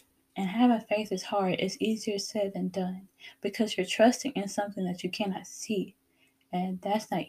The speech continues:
easy 'cause as humans, we, we, we actually only rely on our sight. But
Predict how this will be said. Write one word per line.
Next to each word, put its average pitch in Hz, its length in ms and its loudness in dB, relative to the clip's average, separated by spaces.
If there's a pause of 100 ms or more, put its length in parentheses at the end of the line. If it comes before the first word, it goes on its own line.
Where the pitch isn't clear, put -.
easy 202 340 -2
'cause 196 240 -10
as 190 320 -2
humans, 220 500 6
we, 196 180 -8 (440)
we, 214 340 0 (1160)
we 233 220 12
actually 208 640 2 (1300)
only 220 240 8
rely 202 400 6
on 196 140 2
our 202 140 -2
sight. 202 480 2 (840)
But 220 340 10